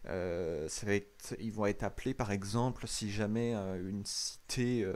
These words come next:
n'importe laquelle, hein, que ce soit la leur ou, ou une cité alliée, euh, est encerclée et, euh, ou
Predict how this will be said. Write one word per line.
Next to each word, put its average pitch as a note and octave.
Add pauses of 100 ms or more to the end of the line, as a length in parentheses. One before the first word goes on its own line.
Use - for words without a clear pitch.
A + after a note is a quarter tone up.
(140)
n'importe G#2
laquelle, -
hein, G#2+
que -
ce G#2
soit -
la F#2+
leur G#2
ou, F#2 (580)
ou G2+
une F#2+
cité G#2
alliée, G#2 (560)
euh, F2 (1400)
est A2
encerclée A#2
et, A2
euh, F#2+ (320)
ou G#2+